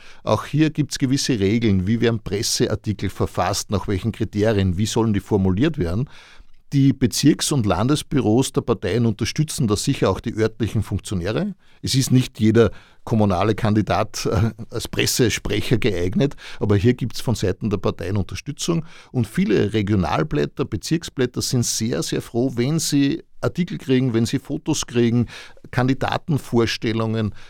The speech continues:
Speziell natürlich wieder eine Bürgermeisterkandidatur macht das Ganze aus Journalistensicht interessant. Über einen Bürgermeisterkandidaten wird eher berichtet,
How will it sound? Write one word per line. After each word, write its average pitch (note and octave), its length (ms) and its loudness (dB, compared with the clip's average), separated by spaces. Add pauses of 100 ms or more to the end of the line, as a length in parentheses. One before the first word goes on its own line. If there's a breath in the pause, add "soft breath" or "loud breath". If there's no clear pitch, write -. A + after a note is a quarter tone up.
(160 loud breath)
Speziell C#3+ 460 2
natürlich D3 480 2
wieder C3 240 2
eine G#2+ 240 2
Bürgermeisterkandidatur G#2+ 1300 0 (460 loud breath)
macht A#2 520 0
das C#3+ 140 0
Ganze G#2+ 440 -2
aus A2 280 -4
Journalistensicht G2+ 840 -2
interessant. - 680 -4 (560 soft breath)
Über C#3 320 6
einen G2+ 420 0 (180)
Bürgermeisterkandidaten B2 1120 0
wird F#2 220 -2
eher A#2+ 220 0
berichtet, C3+ 720 2